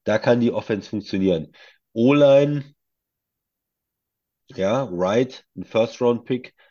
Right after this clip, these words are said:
äh, den du als Tackle, Right Tackle reinbringst. Lucas Patrick hat früher in Green Bay gespielt als Center. Ja, okay. So, das heißt, die O-Line ist für mich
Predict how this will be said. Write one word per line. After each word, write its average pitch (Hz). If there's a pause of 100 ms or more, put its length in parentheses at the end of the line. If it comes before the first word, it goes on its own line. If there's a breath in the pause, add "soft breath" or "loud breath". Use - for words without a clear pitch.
(220 soft breath)
äh, 113
den 113
du 110
als 101
Tackle, 117
Right 104
Tackle 120
reinbringst. 110 (220 soft breath)
Lucas 104
Patrick 117
hat 101
früher 110
in 92
Green 110
Bay 110
gespielt 104
als 95
Center. 113 (420 loud breath)
Ja, 101
okay. 117 (400 soft breath)
So, 101 (100)
das 95
heißt, 117
die 113
O-Line 113
ist -
für 101
mich 104